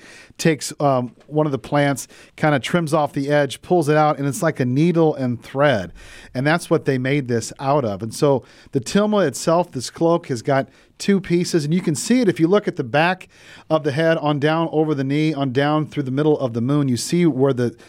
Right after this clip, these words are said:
the two pieces come together. And the <laughs> fact that that even holds together is surprising. Now, there is no scientific explanation for this. Uh, again, like we said, it's existed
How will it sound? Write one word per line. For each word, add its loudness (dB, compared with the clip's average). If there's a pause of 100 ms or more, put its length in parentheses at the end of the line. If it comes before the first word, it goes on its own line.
the 0
two 2 (300)
pieces -2
come -2
together. -2 (420)
And -2
the -2
<laughs> -8
fact -4
that -2
that -2
even -2
holds 0
together -2 (420)
is 2
surprising. -2
Now, -2 (680)
there 4
is 0
no 2
scientific -2
explanation -2
for 0
this. 0 (100)
Uh, -4
again, -2
like -4
we -4
said, 0
it's -8
existed -2